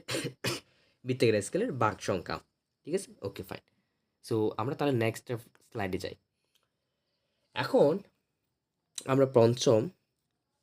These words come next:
ফর্মুলা জানার চেষ্টা করব। So, it's the very, very important formula, সেটা হচ্ছে আয়তন বের করা আমাকে জানতে হবে, আয়তন। So, আমরা আয়তনকে ভলিউম, so, কি দিয়ে প্রকাশ করি বলো তো? বি দিয়ে প্রকাশ করি, রাইট? So, এখানে দেখো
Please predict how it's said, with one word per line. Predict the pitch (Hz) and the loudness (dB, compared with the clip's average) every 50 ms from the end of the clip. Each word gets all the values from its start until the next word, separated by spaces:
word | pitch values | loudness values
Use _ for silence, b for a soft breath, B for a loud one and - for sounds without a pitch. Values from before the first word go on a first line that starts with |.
| _ | _
ফর্মুলা | _ 117 117 113 107 107 110 110 | _ -6 -4 -2 -2 -2 -2 -4
জানার | 104 98 98 95 | -4 -6 -6 -6
চেষ্টা | - 107 98 - - 76 76 | -6 -6 -8 -8 -10 -16 -16
করব। | - - - - _ - - _ _ _ _ _ _ _ | -16 -18 -20 -20 _ -20 -20 _ _ _ _ _ _ _
So, | - 120 | -4 -2
it's | 113 110 113 - | -2 -2 -4 -6
the | - 127 127 | -6 -6 -4
very, | 110 - 120 120 117 110 | 2 4 6 6 6 4
very | 104 92 87 85 | 2 -2 -4 -4
important | 85 - - 127 - - - - | -6 -8 -10 -10 -8 -8 -6 -4
formula, | 110 104 101 101 110 107 | -2 -2 -2 -2 -6 -6
সেটা | - 120 110 110 | -4 -4 -4 -4
হচ্ছে | - - | -4 -4
আয়তন | - - 95 95 98 101 101 - - 143 131 | -4 -2 0 0 0 0 -2 -4 -4 -2 -2
বের | 113 101 95 | -2 -2 -2
করা | - 95 95 92 | -4 -4 -4 -2
আমাকে | 92 95 92 - | -4 -6 -6 -8
জানতে | - - 92 92 - - | -8 -6 -6 -6 -6 -8
হবে, | 101 104 120 220 254 - _ _ _ _ _ _ _ _ _ _ _ | -8 -8 -8 -10 -10 -12 _ _ _ _ _ _ _ _ _ _ _
আয়তন। | 101 98 92 - - - 82 - _ _ _ - | -8 -8 -8 -8 -10 -16 -20 -20 _ _ _ -14
So, | - | -8
আমরা | - 101 107 113 135 131 | -6 -4 -2 -2 0 0
আয়তনকে | 110 107 110 104 - 123 127 131 139 143 143 | 0 0 0 0 0 -2 0 2 2 2 2
ভলিউম, | 127 110 113 104 101 98 101 110 139 180 208 | 2 0 0 0 0 2 2 2 2 0 0
so, | - - - 123 117 113 | -2 -2 -2 -2 -2 -2
কি | - 127 | -4 -4
দিয়ে | 120 123 123 | -2 -2 -2
প্রকাশ | 127 127 120 123 120 127 - | 0 -2 -2 -2 -2 -4 -6
করি | - 135 135 | -8 -6 -4
বলো | 135 131 127 123 | 0 0 0 0
তো? | 131 180 214 - _ _ _ _ _ _ _ _ _ _ _ 127 | 0 -4 -8 -8 _ _ _ _ _ _ _ _ _ _ _ -6
বি | 117 123 127 131 | 0 2 2 4
দিয়ে | 131 135 135 | 6 4 4
প্রকাশ | 131 127 120 123 120 - | 4 4 2 0 -2 -2
করি, | - 127 123 127 120 | -2 -2 0 0 2
রাইট? | 135 175 185 - - _ _ _ _ _ _ _ _ _ _ _ _ - | 0 0 -2 -4 -6 _ _ _ _ _ _ _ _ _ _ _ _ -8
So, | - - - - | -6 -6 -4 -2
এখানে | 123 127 127 214 214 214 | -2 -2 0 0 2 4
দেখো | 160 131 123 123 - 117 110 120 - | 6 6 6 6 6 4 4 4 2